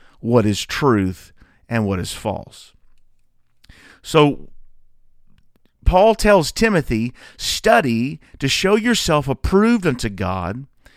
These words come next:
a workman that doesn't need to be ashamed, because you're able to rightly divide the word of truth." So the more we study God's word,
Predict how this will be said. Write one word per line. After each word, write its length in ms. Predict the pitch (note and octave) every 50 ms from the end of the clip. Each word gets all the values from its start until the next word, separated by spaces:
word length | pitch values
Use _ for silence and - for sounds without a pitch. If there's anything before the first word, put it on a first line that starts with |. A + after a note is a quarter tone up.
| _ _ _ -
a 120 | - B2+
workman 500 | B2+ B2 D3 F#3+ G3+ - - F#3 F3+ F3
that 140 | F3 C#3+ C#3
doesn't 320 | D#3 G#3 A3 - B3+ -
need 360 | F3 F3+ E3 C#3 B2+ C3 G2 - _ -
to 100 | G#2+ C3
be 140 | A2+ A#2+ A#2
ashamed, 640 | A2+ G#2+ - - A#2+ G#2+ G#2 G#2 A#2+ C3+ D#3 D#3 - - _ - -
because 340 | - C3+ - - D3+ C#3 B2+
you're 100 | C#3 - -
able 240 | - E3+ F#3+ F3 G#3
to 120 | - G#3
rightly 440 | F#3+ D3 B2 C3 C#3+ - - - F3
divide 440 | E3+ F3 D3+ A2+ B2+ - A2 A#2 B2
the 80 | C#3
word 220 | A#2+ A2 A2+ A#2 B2
of 80 | B2+
truth." 320 | - - - F#3+ D#3 B2 -
So 220 | - - C#3+ C3
the 100 | B2 C3
more 260 | B2 B2+ C#3+ E3+ G3+
we 140 | G#3 G3 E3
study 560 | D3 - - - - - G3+ G#3 G#3+ G#3+ E3+
God's 380 | B2 G#2+ G#2+ G2+ F#2 F#2 E2+ F2
word, 400 | E2 D#2+ E2+ E2+ D#2 D#2 G2 G#2+